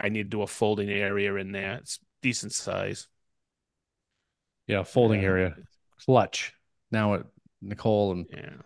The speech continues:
Speaker 2: when I do it, it's always, like, sitting on the floor folding laundry. It's really annoying.
Speaker 1: Yep.
Speaker 2: But hey, how about, what do you guys say we wrap this one up so we can talk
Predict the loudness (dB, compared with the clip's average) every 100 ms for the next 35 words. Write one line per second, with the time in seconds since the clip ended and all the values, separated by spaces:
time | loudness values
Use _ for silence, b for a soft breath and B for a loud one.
0 | _ _ -2 4 4 6 4 2 0 -8
1 | -2 -2 -2 -4 -6 -4 -2 -4 -4 -2
2 | -2 -2 -4 -4 -4 -4 -4 -6 -8 -6
3 | -6 -6 -6 -8 -8 -12 _ _ _ _
4 | _ _ _ -12 -8 -6 -8 _ _ _
5 | _ b b b b b _ _ 8 12
6 | 12 12 10 8 10 10 10 10 8 4
7 | -8 _ 6 8 10 8 8 8 8 8
8 | 6 4 0 2 2 0 0 0 0 0
9 | -2 0 2 2